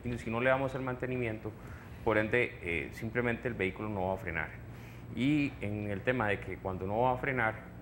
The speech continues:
eh, simplemente pues, eh, se engarrota el pedal y no hay forma alguna de poderlo, eh, frenar. Es algo muy importante saber que la responsabilidad de uno bajo el volante es también el cuidado de su vehículo.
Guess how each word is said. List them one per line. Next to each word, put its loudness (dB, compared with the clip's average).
eh, 0
simplemente -4
pues, 0
eh, -8
se -4
engarrota 2
el 2
pedal 6
y -6
no 0
hay 2
forma 2
alguna -2
de -4
poderlo, -2
eh, -4
frenar. 0
Es -6
algo 0
muy -2
importante -4
saber -2
que -6
la 0
responsabilidad -4
de -4
uno -2
bajo -2
el -2
volante 0
es 0
también 0
el -2
cuidado -2
de -2
su -6
vehículo. -2